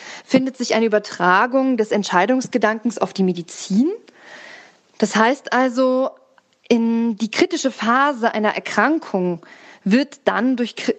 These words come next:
als Krise bezeichnet. Und in dieser Phase fällt die Entscheidung über Leben und Tod.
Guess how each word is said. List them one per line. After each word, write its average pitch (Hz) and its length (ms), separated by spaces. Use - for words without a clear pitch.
als - 220
Krise 269 380
bezeichnet. 165 760
Und 196 120
in 202 120
dieser 247 280
Phase 226 640
fällt 220 400
die - 80
Entscheidung 208 580
über 208 200
Leben 196 300
und 196 160
Tod. - 480